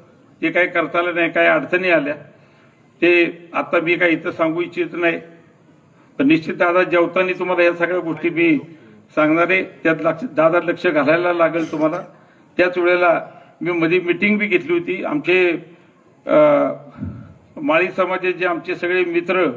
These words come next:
अ, तुमचे महात्मा ज्योतिबा फुले त्यांचाही मी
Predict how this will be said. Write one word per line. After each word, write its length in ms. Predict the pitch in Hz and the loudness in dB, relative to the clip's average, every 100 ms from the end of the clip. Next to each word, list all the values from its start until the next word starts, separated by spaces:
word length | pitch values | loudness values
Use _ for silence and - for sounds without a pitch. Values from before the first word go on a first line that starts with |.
| - - _ - - - | -8 -20 _ -20 -14 0
अ, 360 | 151 156 147 143 - - - _ _ - | 4 6 4 -2 -8 -20 -20 _ _ -4
तुमचे 260 | 160 185 | -2 0
महात्मा 360 | 170 156 - 190 | 2 0 0 -2
ज्योतिबा 380 | 170 165 165 185 185 | -2 -4 -2 -2 0
फुले 240 | 180 165 | 0 0
त्यांचाही 720 | 135 - 160 196 196 202 202 - - _ _ | 0 -4 -2 0 0 0 -4 -10 -18 _ _
मी 340 | - 170 185 | -2 2 2